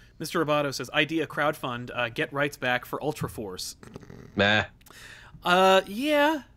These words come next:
Speaker 1: I
Speaker 2: But
Speaker 1: think
Speaker 2: f-, for who? For me or Sal? Do we have to write Ultra Force now?
Speaker 1: Right, do we? Yeah, we own Ultra Force.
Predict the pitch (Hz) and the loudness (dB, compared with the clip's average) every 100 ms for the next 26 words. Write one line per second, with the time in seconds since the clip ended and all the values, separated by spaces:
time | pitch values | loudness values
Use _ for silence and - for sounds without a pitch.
0 | - - 190 220 320 - 78 - - - | -20 2 4 4 -2 -6 -14 -16 -18 -6
1 | - 127 113 151 117 - 107 110 117 110 | 4 4 8 6 6 6 6 8 6 6
2 | - 104 127 110 101 104 104 107 104 95 | 4 6 4 4 4 4 4 4 4 4
3 | 101 139 - 139 127 - 120 139 160 190 | 2 0 4 4 4 4 2 4 6 4
4 | 156 151 160 151 147 139 127 143 143 151 | 4 2 0 0 0 0 2 0 0 -2
5 | 139 156 156 170 180 190 196 - | -2 -4 -4 -6 -2 -2 -4 -8